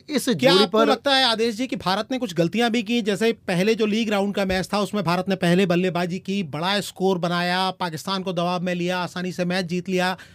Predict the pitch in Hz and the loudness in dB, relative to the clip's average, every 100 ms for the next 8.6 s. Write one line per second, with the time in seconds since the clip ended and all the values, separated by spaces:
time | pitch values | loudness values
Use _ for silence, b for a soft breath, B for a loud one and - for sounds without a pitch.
0 | - 165 175 - 175 175 170 165 170 175 | -6 -4 -2 -2 -2 -2 -4 -4 -2 -2
1 | 165 175 180 175 170 175 175 180 151 175 | -4 -4 -4 -2 -2 0 -2 -4 -4 -4
2 | 170 202 196 b b b b - 131 202 | -2 -2 -2 b b b b -10 -2 -2
3 | 156 190 208 214 190 190 185 226 208 214 | 0 0 0 -2 -4 -4 0 0 0 -2
4 | 196 202 196 196 196 180 147 165 190 220 | -2 -2 -2 -2 -2 -2 0 0 2 2
5 | 208 185 202 196 - 180 175 170 170 175 | 0 -2 -2 -4 -4 -4 -4 -4 -4 -4
6 | 165 180 165 202 208 185 190 190 B _ | -6 -6 -4 -4 -2 -2 -2 -6 B _
7 | 190 185 254 262 330 285 254 190 202 190 | -4 0 0 0 -2 -6 -8 -4 -4 -2
8 | 247 202 240 220 135 | -4 -4 -6 -8 -12